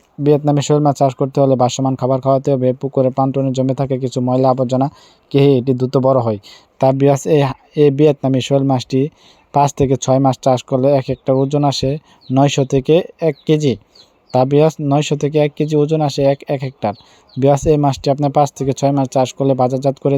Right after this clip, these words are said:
দিতে পারবেন। বিয়াস, ভিয়েতনামি শোল মাছটি যদি আপনারা অরিজিনাল পোনা সংগ্রহ করতে চান, তো অবশ্যই আমাদের কাছ থেকে এই মাছটি একদম সীমিত প্রাইসে সংগ্রহ করে নিতে পারবেন। এই মাছটি আমরা, ভিয়েতনামি শোল মাছটি সারা বাংলাদেশে অক্সিজেনের মাধ্যমে হোম ডেলিভারি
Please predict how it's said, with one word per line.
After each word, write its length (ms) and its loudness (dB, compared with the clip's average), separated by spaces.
দিতে 240 -2
পারবেন। 280 -2
বিয়াস, 280 4
ভিয়েতনামি 540 2
শোল 220 2
মাছটি 300 0
যদি 220 0
আপনারা 320 0
অরিজিনাল 460 2
পোনা 180 2
সংগ্রহ 300 0
করতে 240 -4
চান, 200 -2
তো 120 -2
অবশ্যই 340 -2
আমাদের 280 -2
কাছ 180 2
থেকে 180 -2
এই 140 4
মাছটি 300 0
একদম 300 -2
সীমিত 240 -2
প্রাইসে 320 0
সংগ্রহ 240 0
করে 220 0
নিতে 200 -6
পারবেন। 260 -4
এই 160 4
মাছটি 360 0
আমরা, 160 2
ভিয়েতনামি 440 0
শোল 200 0
মাছটি 280 -4
সারা 240 2
বাংলাদেশে 500 0
অক্সিজেনের 460 -2
মাধ্যমে 300 -2
হোম 180 -4
ডেলিভারি 320 -6